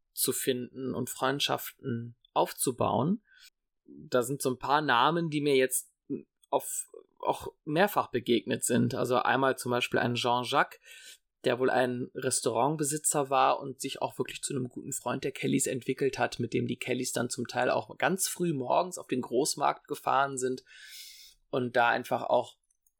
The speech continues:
Lebensmittel kennengelernt haben, ne? So ein bisschen auch miterlebt haben, wie dann da gefeilscht wird. Das war mu-, muss so wie so ein arabischer Basar gewesen sein, so beschreibt Patricia das in ihrem Buch.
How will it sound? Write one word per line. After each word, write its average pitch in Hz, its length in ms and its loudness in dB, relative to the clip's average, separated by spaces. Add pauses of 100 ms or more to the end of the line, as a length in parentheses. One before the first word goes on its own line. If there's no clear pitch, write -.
(280)
Lebensmittel 139 580 0
kennengelernt 113 640 2
haben, 90 400 0
ne? 143 240 2
So 127 100 -6
ein 123 40 0
bisschen 120 400 2 (720)
auch - 240 -2 (840)
miterlebt 139 680 2
haben, 127 260 4
wie 127 80 -6
dann 123 160 2
da 120 100 4
gefeilscht 123 720 2
wird. 110 340 4
Das 120 200 -6
war 123 200 4
mu-, 131 120 -4
muss 127 380 -6
so 120 180 -2
wie 131 80 -2
so 127 120 2
ein 123 280 2
arabischer 127 520 2
Basar 127 460 6
gewesen 107 460 -4
sein, 92 280 2
so 104 120 2
beschreibt 110 400 0
Patricia - 340 -4
das 104 200 2
in 104 100 0
ihrem 107 280 -2
Buch. 110 280 -2